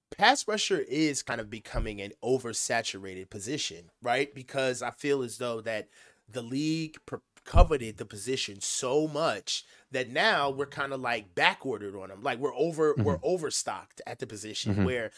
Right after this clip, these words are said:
Speaker 2: Yep.
Speaker 1: now if you are a one-of-one defensive end or a pass rusher like a Nick Bosa, yeah, you're there by cachet and name, and you definitely produce, but there are definitely guys who get it done on, like, a menial level where I feel as though that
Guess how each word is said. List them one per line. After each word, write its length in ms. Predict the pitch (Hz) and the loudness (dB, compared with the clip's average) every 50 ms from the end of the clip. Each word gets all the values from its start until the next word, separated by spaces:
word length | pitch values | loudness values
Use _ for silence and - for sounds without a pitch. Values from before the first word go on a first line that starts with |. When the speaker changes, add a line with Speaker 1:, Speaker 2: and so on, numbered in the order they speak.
| - - | -10 -2
Speaker 2:
Yep. 220 | 101 92 92 90 | 4 6 6 8
Speaker 1:
now 460 | 117 156 196 208 190 160 139 139 139 - - - - - - | 8 8 8 8 6 6 4 2 0 -2 -8 -20 -20 -6 -2
if 180 | 160 160 - | -2 -2 0
you 200 | 151 208 196 - | 0 -2 -2 0
are 500 | - 135 165 196 202 196 170 156 143 135 - | 4 6 8 8 10 10 8 8 6 4 0
a 200 | 135 131 127 117 | -2 -4 -4 -4
one-of-one 720 | 107 107 131 143 151 147 135 120 104 113 135 135 131 117 | -4 -4 -2 0 2 2 2 0 0 -2 -2 -2 -2 -4
defensive 560 | - 123 127 - - 127 123 - 117 110 98 | -6 -8 -8 -8 -8 -10 -8 -8 -10 -10 -10
end 240 | 107 110 113 113 113 | -10 -8 -8 -6 -6
or 140 | 113 110 104 | -6 -6 -6
a 40 | 101 | -6
pass 320 | - 117 117 113 - - | -6 -6 -6 -6 -6 -8
rusher 240 | 113 107 - 110 104 | -8 -8 -8 -8 -8
like 220 | 104 104 104 - | -8 -8 -8 -8
a 60 | 110 | -8
Nick 220 | 107 107 104 95 - | -8 -8 -10 -10 -10
Bosa, 420 | - 101 107 - - 120 117 117 - _ - - - - _ | -10 -10 -8 -8 -6 -6 -6 -8 -10 _ -20 -20 -20 -20 _
yeah, 160 | - 220 233 196 | 2 4 4 4
you're 200 | 175 202 262 277 | 6 2 0 2
there 160 | 277 254 226 | 4 4 4
by 160 | 175 175 143 | 4 2 0
cachet 520 | 139 - - - 127 123 - - 151 139 120 | 0 6 8 8 8 8 6 -2 -2 -2 -4
and 120 | 110 101 104 | -4 -4 -2
name, 300 | 127 165 151 131 123 123 | -2 0 0 -2 -4 -6
and 80 | 117 | -10
you 80 | 127 135 | -10 -4
definitely 360 | 120 160 214 214 - 165 135 | -2 -2 -2 -2 -4 -8 -8
produce, 600 | - - 98 98 - 156 185 120 208 202 - - - - - - _ - | -8 -12 -12 -8 -6 -6 -6 -6 -8 -10 -14 -16 -18 -20 -20 -20 _ -6
but 120 | 185 180 | -6 0
there 120 | 185 247 240 | 4 4 4
are 100 | 208 151 | 4 2
definitely 500 | 131 - 156 196 - - 190 175 151 135 | 2 0 0 0 0 0 -2 -2 -4 -4
guys 560 | 104 - 113 123 147 135 113 104 98 - - | -4 -4 0 2 4 4 2 0 -2 -6 -8
who 120 | - 135 | -8 -10
get 240 | 113 95 110 143 139 139 | -10 -6 -4 -4 -2 -4
it 200 | 113 101 98 92 | -6 -8 -8 -4
done 380 | - 135 143 123 107 101 92 - - | 0 0 0 0 -2 -4 -8 -8 -8
on, 160 | 123 127 123 | -8 -6 -4
like, 240 | 120 123 120 110 - | -2 -2 -2 -4 -6
a 120 | - 120 110 | -8 -8 -8
menial 520 | 113 117 131 147 160 170 175 185 180 175 | -6 -4 -2 -2 0 0 0 0 0 0
level 400 | 175 180 185 185 180 190 185 165 | 0 0 0 2 2 0 0 0
where 380 | 131 131 127 123 120 117 113 - _ _ _ _ _ _ | -2 -2 -2 -2 -2 -2 -4 -6 _ _ _ _ _ _
I 100 | - 147 165 | 0 0 0
feel 240 | - 226 220 214 196 | 4 4 4 6 4
as 100 | 180 131 | 2 2
though 160 | 180 156 160 | 2 0 2
that 260 | 139 139 131 117 113 | 2 0 0 -2 -4